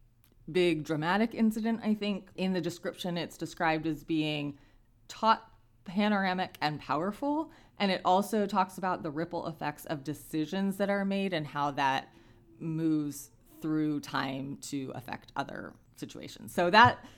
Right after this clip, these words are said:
that all sounds right up my alley, and I would have been intrigued by this anyway, but then hearing those comparisons of Little,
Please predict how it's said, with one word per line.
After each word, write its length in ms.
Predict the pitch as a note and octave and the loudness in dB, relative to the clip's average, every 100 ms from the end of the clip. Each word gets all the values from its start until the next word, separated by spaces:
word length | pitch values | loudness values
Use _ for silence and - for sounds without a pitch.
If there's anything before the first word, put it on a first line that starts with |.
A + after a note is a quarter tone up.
| - | -4
that 260 | G3+ G#3+ - | 4 4 6
all 240 | F#3 F#3 | 4 4
sounds 280 | F#3 D3 D3+ | 4 0 -2
right 160 | D#3+ D#3+ | -2 -2
up 80 | - | -2
my 140 | E3 | 0
alley, 460 | D3 D3 D3+ D3 - | 2 2 2 -2 -2
and 440 | D3 C#3 C#3 C#3+ - | -4 -2 -4 -4 -2
I 100 | E3 | -2
would 140 | E3 | 0
have 80 | D#3 | -2
been 140 | F3 | -2
intrigued 420 | D#3+ D3+ F3 D#3+ | -2 -4 -4 -4
by 140 | D3 D#3+ | -4 -4
this 200 | D3 D3 - | -4 -6 -6
anyway, 360 | D3+ D#3 D#3 | -4 -2 -2
but 180 | D3+ - | -2 -4
then 160 | D3+ D3 | -4 -4
hearing 540 | E3 D3+ D3 C#3+ C#3+ - - - | -6 -6 -4 -4 -6 -8 -20 -8
those 200 | F3 E3+ | -4 -4
comparisons 800 | F3 D#3 F3+ C#3+ C#3+ - C#3+ D3 | -2 -2 0 0 0 -4 -4 -4
of 160 | D3 C#3 | -6 -6
Little, 260 | D3 D3 | -6 -8